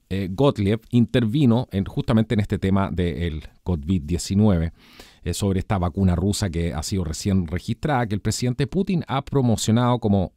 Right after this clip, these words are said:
un logro, el primer logro en el mundo de esta, eh, vacuna. Pero, sin embargo, Gottlieb tiene sus dudas. Él dijo lo siguiente, pongan atención, abro comillas, "no lo tomaría,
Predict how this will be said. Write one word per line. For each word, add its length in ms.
un 220
logro, 380
el 220
primer 320
logro 280
en 60
el 80
mundo 360
de 60
esta, 340
eh, 340
vacuna. 500
Pero, 160
sin 180
embargo, 400
Gottlieb 420
tiene 240
sus 200
dudas. 420
Él 100
dijo 380
lo 160
siguiente, 460
pongan 280
atención, 440
abro 260
comillas, 380
"no 160
lo 100
tomaría, 480